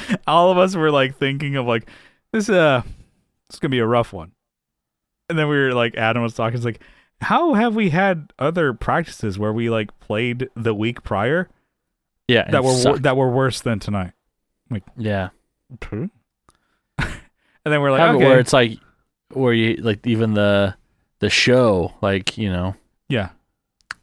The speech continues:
Speaker 2: Anyways.
Speaker 1: Mm-hmm.
Speaker 2: Yeah. Show,
Speaker 1: Yeah.
Speaker 2: you play the show, and then you pra-, you're practicing, like, a, you know, either the next week or that week, and you're like, "I played this at, like,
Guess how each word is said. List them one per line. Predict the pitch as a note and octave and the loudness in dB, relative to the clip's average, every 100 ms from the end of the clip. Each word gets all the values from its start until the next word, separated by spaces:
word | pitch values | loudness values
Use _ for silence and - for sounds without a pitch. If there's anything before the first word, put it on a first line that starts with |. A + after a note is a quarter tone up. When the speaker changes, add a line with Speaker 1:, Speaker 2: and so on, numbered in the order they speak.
| _ _ _ _ _ _ | _ _ _ _ _ _
Speaker 2:
Anyways. | - G2 C3+ - _ _ - | -6 -4 -6 -12 _ _ -4
Speaker 1:
Mm-hmm. | C#3+ C3 A#2+ _ _ - | -2 -2 -6 _ _ -8
Speaker 2:
Yeah. | C#3+ - _ | -8 -8 _
Show, | - - C3 | -2 2 4
Speaker 1:
Yeah. | A2+ F#2 | 2 -2
Speaker 2:
you | B2+ A2 | -2 2
play | D#3 E3 | 4 4
the | D#3 | 4
show, | C3 - C#3+ A#2+ A2 - - _ | 2 4 6 6 4 -2 -20 _
and | A#2 | 0
then | A#2+ | 0
you | A2+ | 0
pra-, | - - | -2 -2
you're | A#2 A2+ | 0 0
practicing, | C3 B2+ - B2 | 2 2 0 0
like, | G#2+ F#2+ - _ _ _ _ | 0 -2 -8 _ _ _ _
a, | G#2+ G2+ _ | -6 -6 _
you | - G#2 | -2 0
know, | G2 | 0
either | A2 G#2 | 0 0
the | G2+ G2 | 0 2
next | A2+ - - | 0 0 -2
week | G#2 G2 | -2 0
or | F#2 | 0
that | G#2 G2+ | 2 2
week, | G2 E2+ | 0 -2
and | F2+ | -2
you're | F2 | -2
like, | E2+ D#2+ - _ _ _ _ _ _ _ | -2 -4 -10 _ _ _ _ _ _ _
"I | - D#3+ | 0 0
played | - C3+ D#3 F#2 | 2 0 2 -2
this | C#2 - - _ _ _ | -6 -10 -14 _ _ _
at, | A2+ E2+ | -2 0
like, | G#2 F#2+ | -2 -4